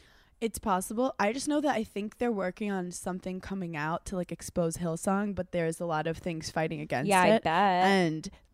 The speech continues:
Speaker 1: there's a lot of celebrities who don't wanna be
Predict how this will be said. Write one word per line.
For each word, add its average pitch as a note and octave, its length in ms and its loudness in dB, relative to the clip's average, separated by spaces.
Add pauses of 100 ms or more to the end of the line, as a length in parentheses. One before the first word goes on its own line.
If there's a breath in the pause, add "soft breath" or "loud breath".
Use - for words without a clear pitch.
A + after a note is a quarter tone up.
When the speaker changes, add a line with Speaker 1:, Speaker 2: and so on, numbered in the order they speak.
(160)
Speaker 1:
there's G3+ 180 6
a G3 60 6
lot F#3 200 6
of F#3+ 60 4
celebrities F3 640 0
who G3 100 0
don't E3+ 240 0
wanna D#3+ 240 -2
be D#3 420 -2